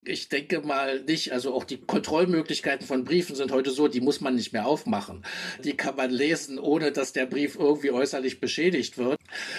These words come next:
Aber es ist sozusagen die Vorstellung immer noch auch der Bundeswehrsoldaten gewesen,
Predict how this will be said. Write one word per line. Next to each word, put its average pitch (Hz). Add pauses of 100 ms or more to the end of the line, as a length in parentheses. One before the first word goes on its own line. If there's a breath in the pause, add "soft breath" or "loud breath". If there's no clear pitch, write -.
(220 loud breath)
Aber 151
es 160
ist 196
sozusagen 175
die 165
Vorstellung 160
immer 156
noch 156
auch 180
der 143
Bundeswehrsoldaten 147
gewesen, 139